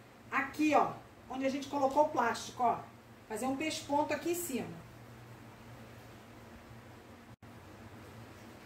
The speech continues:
Pesponto feito, ó. Tá? Aqui agora... Ih, gente, esqueci de falar pra vocês que a gente tem que cortar.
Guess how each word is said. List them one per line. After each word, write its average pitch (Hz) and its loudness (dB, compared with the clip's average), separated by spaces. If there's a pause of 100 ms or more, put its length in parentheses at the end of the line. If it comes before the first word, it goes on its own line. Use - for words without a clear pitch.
(140)
Pesponto 262 6
feito, 240 6
ó. - -2 (1300)
Tá? 240 2 (460)
Aqui 349 8
agora... 320 8
Ih, 285 4
gente, 240 0
esqueci 285 -4
de 330 -2
falar 320 4
pra 285 2
vocês 277 4
que 269 0
a 247 2
gente 302 -4
tem 311 -6
que - -12
cortar. 285 6